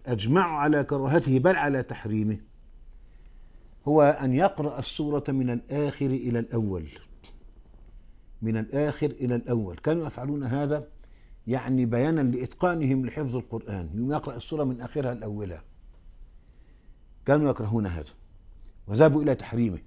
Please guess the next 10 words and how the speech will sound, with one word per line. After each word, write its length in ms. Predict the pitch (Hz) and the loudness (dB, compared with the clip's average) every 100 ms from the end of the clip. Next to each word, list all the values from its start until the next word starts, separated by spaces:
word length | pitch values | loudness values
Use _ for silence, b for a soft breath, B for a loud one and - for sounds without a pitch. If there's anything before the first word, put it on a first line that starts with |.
| - - - - - - - - - - - - - | -16 -20 -20 -20 -20 -20 -20 -20 -20 -20 -20 -20 -8
هذا 360 | - 139 160 147 | 6 8 10 8
هو 220 | 120 160 | 6 6
ده 80 | 156 | 4
التنكيس 680 | 156 139 113 175 185 - - - - - - - - 101 | 2 -2 -2 0 -2 -4 -18 -20 -20 -20 -20 -20 -10 0
الذي 400 | 123 147 151 135 | 4 8 8 6
اتفقوا 800 | - - 208 - 170 - 175 147 | -2 8 10 10 8 8 8 10
على، 400 | 151 160 165 160 - - - - - - - - - - - | 10 10 10 6 -4 -20 -20 -20 -20 -20 -20 -20 -20 -8 2
آه، 680 | 117 117 110 107 107 107 - | 4 6 6 4 2 -2 -2
تحريمه. 440 | - 120 120 101 78 - - - - - - - - - - - - | -2 2 2 2 -2 -10 -20 -20 -20 -20 -20 -20 -20 -20 -20 -20 6
لكن 400 | 160 208 190 202 | 10 10 10 6